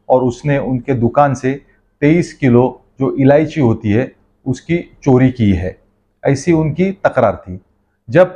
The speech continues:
आ, पूछताछ की गई इस मामले में तो जानकारी मिली कि उस जो नौकर था उसको भी बुरी तरह से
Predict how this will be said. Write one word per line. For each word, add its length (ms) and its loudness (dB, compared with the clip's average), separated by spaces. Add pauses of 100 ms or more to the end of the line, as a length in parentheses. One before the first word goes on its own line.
(200)
आ, 120 0
पूछताछ 560 -2
की 220 0
गई 180 2
इस 300 -4
मामले 360 2
में 160 -4
तो 960 0
जानकारी 500 0
मिली 280 0
कि 180 -6 (160)
उस 260 -4
जो 220 4
नौकर 360 2
था 200 0 (200)
उसको 360 -6
भी 120 0
बुरी 280 0
तरह 280 0
से 240 -2